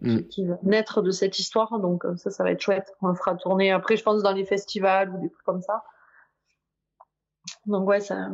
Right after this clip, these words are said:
Speaker 1: une belle, une belle aventure qui arrive.
Speaker 2: Eh ben, écoute, on suivra avec attention, avec grand plaisir en tout cas de suivre ces, ces nouvelles aventures. Euh, bon, comme d'habitude, je mets toujours tous les liens pour suivre, parce que t'as ton site,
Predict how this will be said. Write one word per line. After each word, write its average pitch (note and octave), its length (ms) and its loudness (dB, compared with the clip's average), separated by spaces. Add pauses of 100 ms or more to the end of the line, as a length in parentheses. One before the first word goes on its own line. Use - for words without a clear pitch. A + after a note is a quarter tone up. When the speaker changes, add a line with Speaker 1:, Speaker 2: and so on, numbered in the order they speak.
(260)
Speaker 1:
une G#3 180 2
belle, A#3+ 220 2 (160)
une G3+ 120 0
belle C4 140 4
aventure B3+ 460 -4
qui - 80 -4
arrive. G#3+ 240 -4 (640)
Speaker 2:
Eh C3 140 4
ben, F#3+ 100 2
écoute, F#3+ 360 2 (320)
on E3 80 4
suivra G3+ 340 4
avec E3 320 2
attention, F#3 580 2
avec C#3+ 220 2
grand C#3+ 220 2
plaisir D#3+ 400 4
en C3 80 0
tout A#2+ 120 -4
cas C#3 180 4
de A2 200 0
suivre C3+ 260 0
ces, G2+ 540 2
ces G#2+ 140 -4
nouvelles A2+ 260 0
aventures. A#2+ 360 0 (400)
Euh, C3 440 6
bon, C#3+ 200 4
comme D#3 200 2
d'habitude, D3 420 2
je D3 60 4
mets A#2+ 80 4
toujours C3 280 2
tous - 140 0
les D3 80 6
liens C#3+ 320 4
pour A#2+ 220 -2
suivre, D#3 360 2
parce A#2+ 160 -4
que - 80 0
t'as A2+ 180 0
ton G#2+ 120 -2
site, D3 480 2